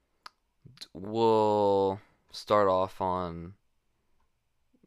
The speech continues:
uh, we'll start off on the first one.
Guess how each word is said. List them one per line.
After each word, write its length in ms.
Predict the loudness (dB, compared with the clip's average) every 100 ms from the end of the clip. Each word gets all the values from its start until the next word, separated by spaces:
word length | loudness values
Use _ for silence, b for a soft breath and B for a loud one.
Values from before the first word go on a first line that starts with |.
| -20
uh, 760 | -20 -20 -20 -18 -18 -16 -16 -18 -20 _ _ _ _ B B
we'll 120 | -4 -2
start 200 | 0 0
off 120 | 0
on 80 | -2
the 80 | -6
first 380 | -4 -6 -6
one. 340 | -8 -6 -6